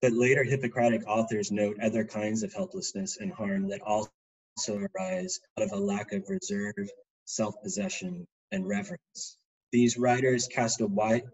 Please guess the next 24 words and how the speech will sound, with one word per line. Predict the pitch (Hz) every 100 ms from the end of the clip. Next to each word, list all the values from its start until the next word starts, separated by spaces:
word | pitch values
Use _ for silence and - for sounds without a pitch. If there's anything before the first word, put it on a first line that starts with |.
| - _ _
wide | - 117 123 107
net | 117 113 113
around | 101 98 101 101
these | 98 -
qualities, | 113 107 104 95 92 92 -
not | 113 110 113
only | 110 123 131 135 123
in | 107 95
response | 98 - 90 87 87 -
to | 113 101
a |
growing | 95 104 107 104
philosophical | 95 104 101 95 98 90 - -
discourse | - 107 - 90 87 - -
about | 98 95
the | 190 -
art | 185
of | 180 -
living | 233 185 165 - _ _
that | 107 101
appropriated | 98 123 113 110 107 98 95 90 -
and | 98
subordinated | - 98 95 101 98 90 87 90 -
medicine, | 107 113 104 - -